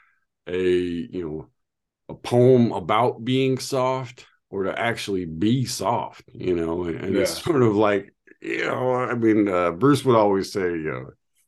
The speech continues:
Speaker 1: know, uh, reading about a steak or looking at a picture of a steak is not the same thing as eating a steak, right?
Speaker 2: That's for sure.
Speaker 1: That, that,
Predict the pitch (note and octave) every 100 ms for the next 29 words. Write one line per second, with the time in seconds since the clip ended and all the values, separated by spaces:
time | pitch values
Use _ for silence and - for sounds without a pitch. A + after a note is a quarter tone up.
0 | _ _ F2+ F2 F2 _ _ _ _ _
1 | _ _ _ - - G#2+ A#2+ C3+ B2 G#2+
2 | G#2 G2+ F#2+ - - G2+ F2+ - F2+ G#2
3 | A2+ G2+ F2 D#2+ A#2 - G2+ F#2 E2+ E2
4 | - F2 - D#2+ G2 F2+ - D#2+ F2+ E2
5 | D2+ F2 E2+ D#2 D#2+ D2 G2 F2 E2 C2+
6 | - - - _ - D#2 D#2+ G2+ - F2+
7 | - E2+ F2 F2 E2 - G2 F2